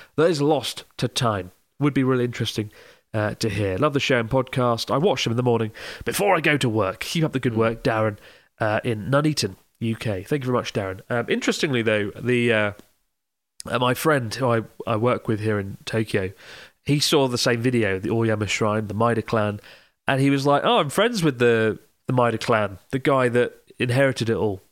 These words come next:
Speaker 1: And he
Speaker 2: All
Speaker 1: went,
Speaker 2: right.
Speaker 1: they went, worked together at, like, Mitsubishi or something. And he's, like, "This young guy,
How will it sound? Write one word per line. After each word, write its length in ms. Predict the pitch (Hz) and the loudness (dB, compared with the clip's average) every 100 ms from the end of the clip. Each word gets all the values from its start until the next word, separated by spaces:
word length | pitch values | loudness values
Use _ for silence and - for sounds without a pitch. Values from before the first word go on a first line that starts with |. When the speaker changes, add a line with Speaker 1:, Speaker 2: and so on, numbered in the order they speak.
| _ - | _ -6
Speaker 1:
And 180 | 120 123 | -2 0
he 80 | 135 | 2
Speaker 2:
All 60 | - | 2
Speaker 1:
went, 100 | 113 | 2
Speaker 2:
right. 60 | |
Speaker 1:
they 60 | 139 | 2
went, 200 | 143 135 | 2 2
worked 300 | 147 143 - | 2 2 0
together 260 | 147 143 | 0 0
at, 60 | 123 | 2
like, 140 | 131 | 0
Mitsubishi 540 | 147 - 143 156 - 113 | 0 -2 0 -2 0 -2
or 60 | |
something. 320 | - 107 101 98 - - - - 226 | 0 -2 -2 -6 -16 -20 -12 -2 0
And 120 | 135 135 | 2 2
he's, 120 | 127 | 2
like, 120 | 135 | 2
"This 180 | 135 127 | 2 2
young 220 | 143 160 | 0 2
guy, 460 | 131 110 110 143 | 2 4 2 0